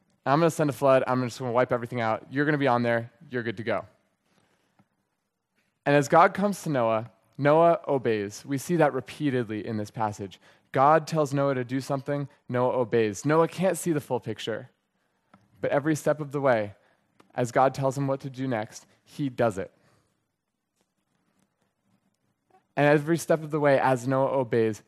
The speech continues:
God shows himself to be faithful. God takes care of Noah. God protects Noah and his family.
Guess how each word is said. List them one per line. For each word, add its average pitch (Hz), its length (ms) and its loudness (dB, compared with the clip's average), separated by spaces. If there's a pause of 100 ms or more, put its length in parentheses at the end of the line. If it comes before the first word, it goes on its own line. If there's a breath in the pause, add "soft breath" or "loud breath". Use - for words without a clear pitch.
(100)
God 127 240 0
shows 139 380 -4
himself 151 480 -4 (160)
to - 100 -12
be 120 120 -6
faithful. 110 580 -8 (1400)
God 135 280 4
takes 147 280 -8
care 151 260 2
of 127 100 2
Noah. 107 360 -4 (340 soft breath)
God 131 340 2 (200)
protects 151 480 -6
Noah 117 280 -2
and 123 120 -6
his 120 160 -6
family. 120 460 -2